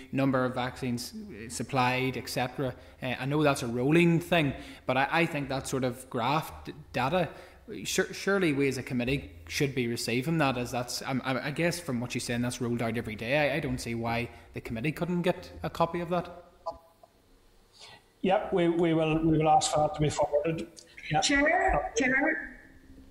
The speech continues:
Speaker 2: Yes,
Speaker 3: Is that
Speaker 2: who's that? Yeah,
Speaker 3: Apologize,
Speaker 2: Paula.
Speaker 3: but I keep getting my camera wrong.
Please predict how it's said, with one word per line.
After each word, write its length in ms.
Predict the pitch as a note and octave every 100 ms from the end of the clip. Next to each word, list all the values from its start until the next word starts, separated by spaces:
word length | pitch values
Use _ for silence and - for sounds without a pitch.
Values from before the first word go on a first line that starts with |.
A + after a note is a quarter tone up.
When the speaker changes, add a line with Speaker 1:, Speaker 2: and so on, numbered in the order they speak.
| -
Speaker 2:
Yes, 220 | E3 F3+ B3
Speaker 3:
Is 60 |
that 120 | -
Speaker 2:
who's 100 | F3+ F3
that? 420 | F3 - - - F3
Yeah, 180 | E3
Speaker 3:
Apologize, 720 | E3+ A#3 C#4+ E4 A#3 C4+ C4 -
Speaker 2:
Paula. 220 | C#4 C4+ B3+
Speaker 3:
but 80 | B3+ B3+ B3+ - - - - -
I 40 | -
keep 240 | C#4+ C#4+
getting 180 | C4+ A#3+
my 60 | A#3
camera 260 | A3 B3
wrong. 260 | C4 C4+